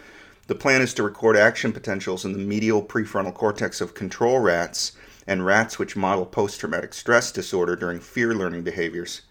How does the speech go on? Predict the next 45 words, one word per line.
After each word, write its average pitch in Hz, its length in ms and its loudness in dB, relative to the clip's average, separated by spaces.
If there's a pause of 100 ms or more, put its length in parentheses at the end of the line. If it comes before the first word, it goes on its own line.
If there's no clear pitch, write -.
(800)
This 127 160 -2
trip - 240 0
to - 80 -10
Texas 127 420 0
had 107 140 0
a 95 40 -2
straightforward 107 680 4
objective. 87 640 -4 (680)
I 101 60 -2
needed 123 260 2
to 131 80 2
build 107 280 4
the 107 120 2
acquisition 104 680 0
computer, 90 560 -6 (340)
set 110 240 6
up 104 140 4
Spike 107 340 4
G 107 160 0
L 95 160 4
X 90 460 2
recording 98 420 -2
software, - 640 -6 (340)
and 107 140 0
make 120 140 2
sure 107 180 2
that 92 140 -4
the 95 80 -6
system 87 360 -6
works. - 600 -2 (580)
Then 123 240 2
I 127 80 4
needed 110 280 0
to - 180 -4
implant 139 440 -2
a 139 40 -4
NeuroPixels 101 680 -2
probe 92 280 0
about 92 260 2
six - 400 -4
millimeters 107 540 0
into 98 160 -6
the 85 80 -10
prefrontal 127 580 -4
brain 87 380 -6